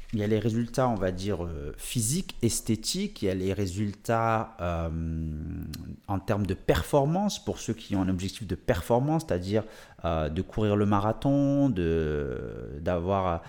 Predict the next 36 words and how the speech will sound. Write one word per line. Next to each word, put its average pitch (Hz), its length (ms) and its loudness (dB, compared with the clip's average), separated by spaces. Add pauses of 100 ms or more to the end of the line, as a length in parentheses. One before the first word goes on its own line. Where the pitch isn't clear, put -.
(180)
des 90 180 -2
objectifs 98 340 -2
vraiment 104 280 2
performance, 117 1080 -2 (800)
ou 220 400 10 (160)
un 139 160 8
objectif 110 640 2
bien-être, 107 560 6
c'est-à-dire 110 540 0
en 98 100 0
termes 123 320 2
de 95 80 0
bien-être, 104 400 2
se - 80 -2
sentir 98 480 -2
bien, 113 320 0
augmenter 101 340 2
son 101 160 -2
niveau 95 220 0
d'énergie. 85 360 -2
Donc 80 180 -4
ça - 100 -2
va 156 100 4
dépendre 175 320 2
en 165 60 6
fait - 260 -2 (320)
de 104 140 4
l'objectif 139 560 4
que - 100 0
l'on 120 140 4
se - 160 -4
fixe. - 460 -10 (720)
Si - 260 6
c'est - 240 2
un 139 140 8
objectif 151 800 0